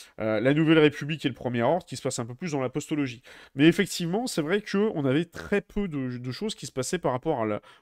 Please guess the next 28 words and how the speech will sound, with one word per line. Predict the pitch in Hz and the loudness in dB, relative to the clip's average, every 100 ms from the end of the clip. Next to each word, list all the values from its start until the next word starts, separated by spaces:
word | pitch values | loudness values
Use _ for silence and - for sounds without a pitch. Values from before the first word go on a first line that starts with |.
| - | 0
Haute | 180 - | 0 2
République | 160 - 156 220 160 | -2 -2 -8 -6 -4
et | |
l'Ancienne | 151 - 185 | -4 -4 -4
République. | 170 - 135 117 - - - - | -6 -6 -10 -12 -16 -20 -14 -4
Et | |
c'est | 139 | 0
un | 190 | 0
petit | 202 202 | -2 -6
peu | 277 | -6
ce | 269 | -6
qui | 185 | -2
va | 170 | -4
être | - | 0
corrigé | 170 165 170 | 0 0 0
notamment | 147 131 147 | -2 -2 -4
sur | - 113 | -2 -4
la | |
série | 110 113 120 | -4 -6 -6
The | 113 | -6
Acolyte | 110 123 135 | -6 -6 -8
dont | 127 104 | -10 -10
on | |
t'a | 104 | -8
parlé | 110 120 | -8 -8
tout | - 113 | -10 -6
à | 131 | -4
l'heure, | 208 | -6